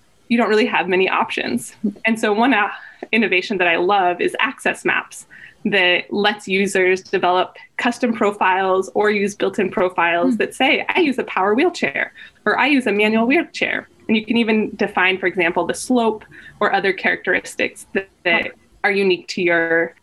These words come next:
Speaker 1: mobility methods. And not only is it a
Speaker 2: Wow.
Speaker 1: great way for them to then be able to access and participate <laughs> and navigate their world, but it also can highlight some of the huge barriers that still exist.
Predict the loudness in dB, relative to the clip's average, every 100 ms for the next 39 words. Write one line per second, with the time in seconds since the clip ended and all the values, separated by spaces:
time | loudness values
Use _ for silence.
0 | -2 0 2 0 0 0 -2 -2 -4 -4
1 | -8 -18 -20 -20 -18 -18 -2 2 2 2
2 | 2 0 2 2 2 0 0 0 2 2
3 | 0 -2 -2 0 2 0 0 0 0 2
4 | 0 0 -4 -2 -4 -2 -2 0 -2 -2
5 | -2 -2 -2 -2 -2 0 -4 -4 -2 0
6 | 2 2 2 0 2 0 -2 -12 -4 0
7 | 2 2 2 2 -2 -4 _ -20 -20 -8
8 | -2 0 0 0 0 2 2 2 0 -2
9 | -2 -8 -8 0 2 2 2 0 -2 -2
10 | 0 0 0 -2 -4 -4 0 2 2 2
11 | 0 -2 0 2 2 0 -2 -4 -4 0
12 | 0 0 -2 -2 -8 -20